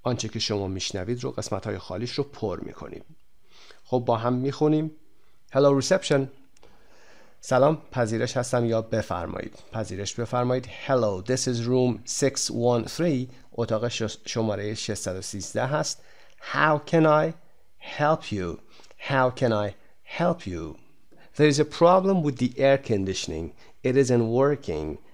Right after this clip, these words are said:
and it is very hot in my room. چطوری می‌تونم کمکتون کنم؟ و راب میگه که مشکلی با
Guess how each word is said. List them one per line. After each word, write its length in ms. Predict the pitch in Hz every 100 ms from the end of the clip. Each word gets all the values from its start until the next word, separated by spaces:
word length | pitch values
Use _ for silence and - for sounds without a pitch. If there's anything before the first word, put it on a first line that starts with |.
| -
and 160 | 123 120
it 180 | 120 110 -
is 260 | 110 101
very 420 | 113 104 139 143 151
hot 440 | - 143 147 - - -
in 160 | 107
my 240 | 95 98 110
room. 400 | 98 76 50 - - - - - - - - -
چطوری 320 | - 147 147 156
می‌تونم 360 | 170 180 175
کمکتون 540 | 175 170 165 165 170 165
کنم؟ 340 | 170 170 175 - - - - - - 117
و 140 | 104 110 107 113
راب 180 | 113 110
میگه 240 | 117 110 110
که 240 | 135 139 - - - - -
مشکلی 400 | 117 113 - 123
با 340 | 127 120 120